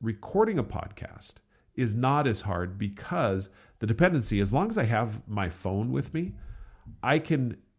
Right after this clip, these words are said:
use that to record a podcast and then upload that to the system if I'm going to publish for that day. Now, the, the hope and the idea is to obviously publish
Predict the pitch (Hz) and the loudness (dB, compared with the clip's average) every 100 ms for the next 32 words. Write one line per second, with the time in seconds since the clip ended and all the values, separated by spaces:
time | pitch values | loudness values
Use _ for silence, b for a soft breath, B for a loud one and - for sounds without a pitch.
0 | - 107 131 165 120 95 87 - - 98 | -10 0 4 4 2 0 -2 -4 -4 -4
1 | 95 - 135 107 92 - - 107 101 95 | -4 0 2 2 0 -4 -4 -2 -2 -4
2 | 82 87 - - 107 110 107 101 - 135 | -6 -6 -8 -6 -2 2 2 0 -2 -4
3 | 131 113 98 92 90 87 - - b b | 0 2 2 0 -2 -4 -8 -18 b b
4 | b - - 170 143 113 104 147 135 95 | b -14 2 8 8 8 2 -2 -4 -4
5 | 92 98 - 104 101 101 95 - 185 - | -4 -6 -6 -4 -2 -2 -4 0 2 2
6 | - 78 71 - - - - - - - | 0 -6 -6 -8 -12 -16 -18 -20 -20 -20
7 | _ 139 139 123 127 127 B B _ 117 | _ 4 6 4 0 -2 B B _ 4
8 | 170 262 147 139 120 117 110 107 202 101 | 8 10 10 6 2 2 2 2 2 2
9 | 107 104 156 151 147 135 135 127 - 143 | 2 2 2 2 2 0 -2 0 0 2
10 | 92 101 - | 2 -2 -4